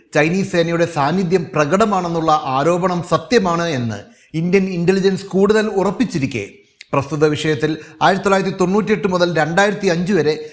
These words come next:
മ്യാൻമാർ ഗവൺമെന്റുമായി നിരവധി തവണയാണ് ഇന്ത്യ ഗവൺമെന്റ്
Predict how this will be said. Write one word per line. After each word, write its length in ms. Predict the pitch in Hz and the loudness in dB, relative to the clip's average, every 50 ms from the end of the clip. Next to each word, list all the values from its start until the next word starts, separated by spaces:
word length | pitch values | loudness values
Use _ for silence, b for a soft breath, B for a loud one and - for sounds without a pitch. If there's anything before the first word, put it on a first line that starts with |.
| B B 160 | B B -2
മ്യാൻമാർ 420 | 170 175 185 202 220 226 233 233 | 2 2 2 2 2 2 2 2
ഗവൺമെന്റുമായി 680 | 220 180 196 196 190 190 196 196 202 196 196 185 185 | 2 0 0 0 0 -2 -2 -2 0 0 0 -2 -2
നിരവധി 460 | 180 170 170 175 196 214 226 233 220 | -2 0 0 2 2 4 2 2 0
തവണയാണ് 600 | 226 - 185 170 165 165 160 143 123 120 113 113 113 B B B B | -2 -2 -2 -2 -2 -2 -2 -2 -4 -4 -4 -6 -8 B B B B
ഇന്ത്യ 280 | 151 160 165 160 196 214 | -6 -2 2 2 2 2
ഗവൺമെന്റ് 460 | - - 165 147 143 147 147 139 131 | 2 0 -2 -2 -2 -4 -4 -6 -6